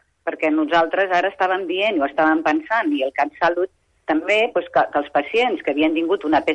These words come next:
C R positiva en els últims ses me-, sis mesos... o que tenien el nivell d'anticossos d'I G G positius en els últims sis mesos, en aquests pacients no havíem de pensar que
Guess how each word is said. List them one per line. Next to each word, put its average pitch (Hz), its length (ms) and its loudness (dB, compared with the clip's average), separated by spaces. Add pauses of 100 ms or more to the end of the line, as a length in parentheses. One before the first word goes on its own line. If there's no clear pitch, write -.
C 165 160 4
R 202 200 2
positiva 147 580 0 (340)
en 147 160 2
els 147 160 -2
últims 175 360 -4
ses 190 280 2
me-, 202 160 -2 (100)
sis 202 220 0
mesos... 220 520 0 (920)
o 220 120 4 (180)
que 156 80 -4
tenien 151 640 -2 (100)
el 131 160 0
nivell 160 300 2
d'anticossos 175 720 0
d'I 151 220 2
G 165 100 2 (100)
G 196 140 2 (100)
positius 147 640 0
en 135 100 0
els 143 160 0
últims 170 320 -8
sis 185 160 -2
mesos, 220 320 2
en 196 140 -4
aquests 196 180 -2
pacients 208 560 0
no 214 140 2
havíem 220 320 2
de 185 100 4
pensar 165 460 0 (560)
que 175 160 4